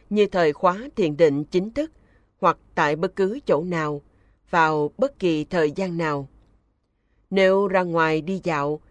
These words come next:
và thấy ai đó đang bị đau đớn, bạn có thể hít vào sự đau đớn của người đó và gửi đến họ sự nhẹ nhõm bằng hơi thở ra.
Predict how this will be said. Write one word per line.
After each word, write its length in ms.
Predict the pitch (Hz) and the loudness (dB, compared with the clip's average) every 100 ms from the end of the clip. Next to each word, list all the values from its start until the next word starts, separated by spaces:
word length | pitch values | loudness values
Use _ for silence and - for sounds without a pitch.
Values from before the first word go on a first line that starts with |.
| _ _ | _ _
và 120 | - 170 | -2 0
thấy 340 | 185 175 202 | 2 0 0
ai 220 | 185 175 | -2 -2
đó 360 | 165 170 196 285 311 | 0 -2 -2 -10 -4
đang 180 | 180 165 | -4 -2
bị 160 | 156 | -2
đau 200 | 143 175 | 0 -2
đớn, 340 | 156 175 190 302 - _ _ _ _ | 0 0 -2 -10 -14 _ _ _ _
bạn 320 | 170 170 160 | 0 2 0
có 120 | 165 202 | -2 -2
thể 300 | 196 147 165 | 0 2 0
hít 300 | 214 - - | -2 -8 -4
vào 340 | 170 156 143 | -2 -2 -4
sự 220 | 139 165 | -2 -2
đau 180 | 147 139 | 0 0
đớn 280 | 160 175 220 | 0 -2 -4
của 160 | 214 175 | -4 0
người 220 | 185 147 | 2 2
đó 340 | 160 165 240 - _ _ _ _ | 2 0 -4 -18 _ _ _ _
và 120 | 185 | -2
gửi 260 | 170 170 156 | 2 2 2
đến 220 | 175 190 | 2 -2
họ 360 | 247 175 143 151 - - | 0 2 2 0 -6 -18
sự 280 | - 175 147 | -2 0 2
nhẹ 300 | 160 165 139 | 0 0 0
nhõm 440 | 156 143 160 277 - _ | 0 -2 -2 -10 -16 _
bằng 340 | - 170 151 147 | -2 0 0 -2
hơi 220 | 185 170 | 0 0
thở 260 | 165 143 190 | 0 -2 -2
ra. 320 | 196 185 | -4 -6